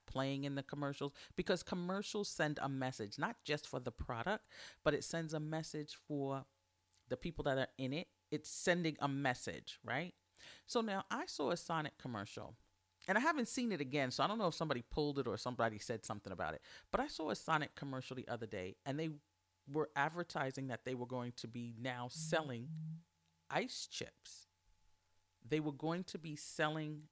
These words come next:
ice chips. So now when I saw that, I was like, "Selling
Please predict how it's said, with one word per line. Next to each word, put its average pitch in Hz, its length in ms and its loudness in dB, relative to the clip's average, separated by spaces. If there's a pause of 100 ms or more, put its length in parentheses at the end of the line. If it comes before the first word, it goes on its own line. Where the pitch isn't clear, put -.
(180)
ice 131 240 0
chips. - 480 -10 (540)
So - 160 0
now 190 220 4
when 170 200 0
I 233 220 2
saw 165 300 2
that, 135 400 4 (840)
I 151 140 4
was 240 240 0
like, 107 220 2 (180)
"Selling 143 560 0